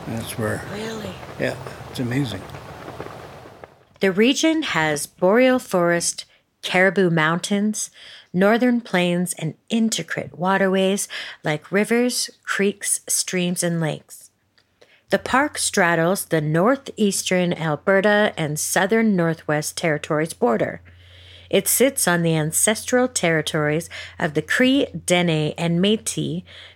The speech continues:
Speaker 2: It's a landscape described by Indigenous elders as a pharmacy,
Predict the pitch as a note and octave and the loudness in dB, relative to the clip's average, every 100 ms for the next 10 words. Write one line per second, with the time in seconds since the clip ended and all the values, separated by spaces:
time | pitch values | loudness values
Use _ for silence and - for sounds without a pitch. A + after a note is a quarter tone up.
0 | _ A3+ B3+ B3 B3+ D#4 D#4+ - - D#3 | _ 0 4 4 4 2 0 -2 2 2
1 | D#3+ - F3 - E3+ D#3 D#3 E3+ D#3+ D#3+ | 0 -2 -4 -2 0 0 0 0 0 0
2 | D#3+ A#3+ B3 B3+ B3 - - G3 A3+ F3 | 2 2 4 2 0 -4 -2 0 2 2
3 | D#3 D3+ - - - - E3 F3+ - G#3+ | 0 0 -4 -14 -14 -8 -6 -6 -4 0
4 | G#3+ A3 F#3 - - C#3+ D3 | 2 2 0 -4 -8 -10 -16